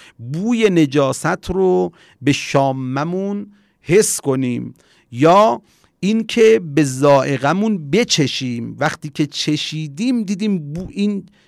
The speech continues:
ذوق و ذائقه ما کاملاً نجاست رو حس کرد. این می‌شه اقل ما که قدر متیقنه، که منظور همون تغییر حسی باشه. یا اینکه خیر،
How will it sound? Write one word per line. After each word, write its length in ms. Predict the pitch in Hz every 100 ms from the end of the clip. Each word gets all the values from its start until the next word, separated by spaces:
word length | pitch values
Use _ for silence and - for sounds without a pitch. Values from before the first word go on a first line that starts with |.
| _
ذوق 540 | 117 117 127 226 262 254 - 165 143
و 240 | 147 139 127 131 123 113 - _ _ _
ذائقه 800 | 110 117 156 147 151 139 139 139
ما 460 | 135 147 170 208 - _ _ _
کاملاً 540 | - 143 139 139 147 208
نجاست 760 | 214 165 131 131 - 151 175
رو 120 | 185 185
حس 400 | 143 151 - -
کرد. 240 | 110 104 _ _
این 240 | 214 269 262
می‌شه 280 | 240 247 -
اقل 520 | 170 156 175 214 190 165
ما 380 | 156 143 131 -
که 80 | 165
قدر 400 | - 165 143 147
متیقنه، 1080 | 143 139 143 135 131 - 180 214 190 170 151 _ - - _
که 100 | -
منظور 720 | 165 160 156 143 135 190 143 131
همون 320 | 220 254 254
تغییر 600 | - 160 147 143 139 196
حسی 560 | 220 160 147 - - 147
باشه. 280 | 98 - - _ _ _ _ _ - -
یا 240 | 131 170 269
اینکه 580 | 294 285 - 254 247 233
خیر، 680 | - 226 269 254 143 110